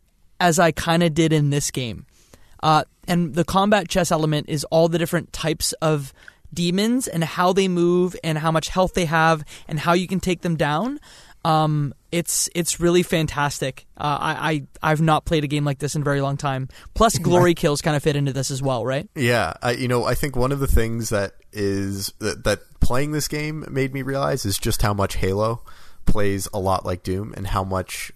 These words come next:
Speaker 3: uh, Halo owes Doom in terms of inspiration. Um, because Halo is very much in that same vein of combat chess, um,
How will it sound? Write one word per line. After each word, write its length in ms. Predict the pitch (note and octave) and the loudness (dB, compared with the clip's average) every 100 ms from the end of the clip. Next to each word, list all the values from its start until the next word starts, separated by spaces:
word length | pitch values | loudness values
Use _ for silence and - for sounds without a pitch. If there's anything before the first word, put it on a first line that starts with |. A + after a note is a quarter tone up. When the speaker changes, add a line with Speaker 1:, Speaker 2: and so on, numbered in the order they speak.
| - | -8
Speaker 3:
uh, 300 | F#2 F2 F2 | -4 -2 -2
Halo 480 | F#2+ G2+ G2 F#2 - | -2 0 0 -2 0
owes 420 | G2 F#2+ F2 - | 0 0 0 -4
Doom 340 | - E2+ D#2 - - - - - | -4 -6 -6 -14 -20 -20 -16 -8
in 140 | F2+ | -2
terms 300 | F#2+ F#2 F2 | 2 2 0
of 100 | F2 | -6
inspiration. 600 | E2+ - - D2 D2 - - - - - - | -6 -2 -2 -2 -6 -10 -16 -20 -20 -20 -12
Um, 460 | E2+ D#2+ D#2 D2+ - | -6 -4 -4 -6 -2
because 400 | - - G2 F2 | -2 0 -2 -2
Halo 480 | - A#2+ C3 A2 F2+ | -2 0 2 2 0
is 140 | E2+ | -2
very 260 | G2 F#2+ F#2 | -2 -2 0
much 260 | F2 - | -2 -4
in 120 | - F#2+ | -6 -6
that 160 | E2+ | -6
same 280 | - F#2+ F2 | -4 -4 -4
vein 280 | F2 E2+ E2 | -6 -6 -6
of 120 | D#2+ | -6
combat 400 | - E2+ D2+ D2+ | -2 -2 -4 -8
chess, 380 | - D#2+ D2 - - - - - - | -6 -6 -6 -10 -14 -20 -20 -20 -8
um, 420 | F2 E2+ E2 D#2+ | -4 -2 -4 -6